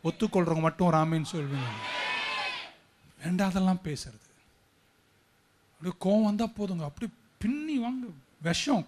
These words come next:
கக்கிட்டு இருக்கும். அனல் கக்கும் எண்ணெய் குவியல், எருமலை பிளம்பு. ஒரு ஆமீன் சொல்ல மாட்டீங்களா? ஆமா.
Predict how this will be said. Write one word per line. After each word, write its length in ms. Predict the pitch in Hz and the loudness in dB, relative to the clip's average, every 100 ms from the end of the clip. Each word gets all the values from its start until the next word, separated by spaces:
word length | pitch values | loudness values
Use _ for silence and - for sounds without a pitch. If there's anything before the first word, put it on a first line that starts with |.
| - | 0
கக்கிட்டு 460 | 175 - - 233 | -2 -2 -8 -6
இருக்கும். 300 | 208 - 135 120 - _ - | -6 -8 -14 -18 -20 _ -14
அனல் 340 | 135 170 262 - | -2 2 4 2
கக்கும் 320 | 226 - 190 175 | -2 2 4 6
எண்ணெய் 240 | 233 269 240 | 6 4 2
குவியல், 420 | 196 147 131 110 131 - - 170 | -2 0 -2 -4 -12 -20 -2 4
எருமலை 440 | 214 294 262 180 175 | 8 10 10 8 8
பிளம்பு. 400 | 202 254 254 160 120 - - - - - - - - - - 359 349 - - 143 - 160 - - - - - | 8 10 8 6 4 -12 -20 -20 -20 -20 -20 -20 -20 -20 -16 -12 -12 -10 -6 -6 -8 -10 -10 -12 -12 -14 -14
ஒரு 100 | 147 165 | -2 2
ஆமீன் 260 | 180 196 | 4 2
சொல்ல 200 | 196 202 | 4 2
மாட்டீங்களா? 580 | 233 190 156 135 - 156 107 - - 151 | 4 4 2 0 0 -2 -2 -12 -20 -14
ஆமா. 260 | 160 180 | -8 -8